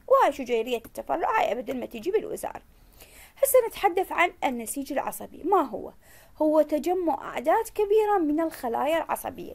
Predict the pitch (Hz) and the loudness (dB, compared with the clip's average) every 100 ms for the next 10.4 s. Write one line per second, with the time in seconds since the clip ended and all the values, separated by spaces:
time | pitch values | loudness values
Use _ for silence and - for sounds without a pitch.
0 | - 285 294 294 302 294 349 466 571 - | -10 -6 -2 0 0 -2 -2 0 0 -4
1 | - - - 330 320 254 233 247 302 233 | -20 -20 -2 4 6 4 0 2 2 2
2 | 240 302 240 - 208 233 359 - 294 262 | -2 -2 -4 -4 -2 2 2 0 -2 -4
3 | 220 214 196 202 - - - - - - | -8 -6 -6 -8 -20 -20 -20 -20 -20 -20
4 | - - - - - - - - - - | -20 -20 -20 -20 -20 -20 -20 -20 -20 -20
5 | - - - 349 339 403 415 320 254 320 | -20 -20 -4 -2 4 6 8 6 6 4
6 | 330 294 254 - 226 226 269 466 - - | 2 0 0 -2 0 2 4 2 0 -20
7 | - 311 311 370 247 214 208 202 208 302 | -10 -2 -2 -2 -4 -8 -4 0 2 2
8 | 403 311 - - - - 269 220 - _ | 0 -4 -6 -10 -14 -8 -4 -4 -8 _
9 | - 196 208 240 254 285 285 285 294 277 | -8 -4 -4 -4 -4 -4 -6 -6 -8 -6
10 | 285 269 320 302 | -6 -4 -4 -4